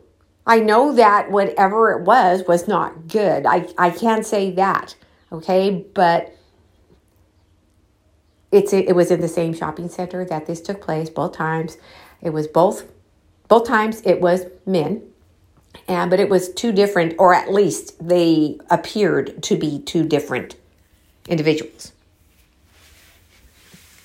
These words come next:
So I know that there are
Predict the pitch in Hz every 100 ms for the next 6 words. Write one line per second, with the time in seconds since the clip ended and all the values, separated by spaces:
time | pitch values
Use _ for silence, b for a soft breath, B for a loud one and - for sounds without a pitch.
0 | _ _ _ _ _ _ _ - 185 175
1 | 190 220 208 202 202 160 165 160 165 143
2 | - - 185 175 - - 196 196 185 170
3 | - -